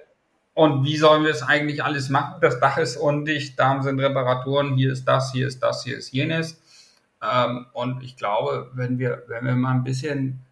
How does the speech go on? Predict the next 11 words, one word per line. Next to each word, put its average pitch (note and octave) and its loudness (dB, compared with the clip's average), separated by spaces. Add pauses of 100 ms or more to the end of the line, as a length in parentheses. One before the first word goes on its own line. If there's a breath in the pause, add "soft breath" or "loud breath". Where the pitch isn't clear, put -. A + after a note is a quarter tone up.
(260)
bisschen, C3 -4 (120)
ein C3+ -8
kleines D3 -6
bisschen A2 -4
mehr C3+ 2
wieder B2 2
den A2+ -10
Blick B2+ -12
Richtung G#2+ -20
Gemeinschaft - -12 (200)
wenden, - -20